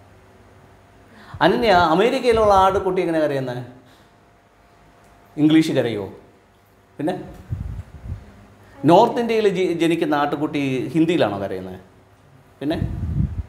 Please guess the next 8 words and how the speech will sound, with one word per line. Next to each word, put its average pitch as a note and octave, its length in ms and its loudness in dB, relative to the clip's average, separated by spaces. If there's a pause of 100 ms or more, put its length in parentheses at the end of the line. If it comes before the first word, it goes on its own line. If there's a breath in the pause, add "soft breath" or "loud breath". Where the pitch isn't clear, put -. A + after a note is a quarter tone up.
(1120)
ഈ C3+ 160 4
ലോകത്തിൽ D3 440 2
എവിടെ C#3 540 0
ആട്ടുകുട്ടി C#3 440 0
ജനിച്ചാലും B2 540 -2
ഏത് B2 140 -4
ഭാഷയിലാണ് A#2 420 -4
കരയുന്നത്? G2+ 360 -8